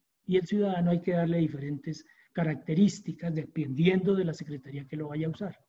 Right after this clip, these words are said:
lo vaya, lo, lo vaya a necesitar dentro de,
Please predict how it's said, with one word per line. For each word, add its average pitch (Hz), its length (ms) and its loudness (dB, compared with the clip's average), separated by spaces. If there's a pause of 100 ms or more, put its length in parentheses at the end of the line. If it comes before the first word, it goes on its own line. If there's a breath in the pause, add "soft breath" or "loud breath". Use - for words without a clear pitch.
lo 165 100 -2
vaya, 151 440 -2 (640 soft breath)
lo, 160 240 -8
lo 147 140 -12
vaya 160 440 0
a 147 60 -4
necesitar 151 800 -4 (100)
dentro 156 320 -4
de, 131 200 -6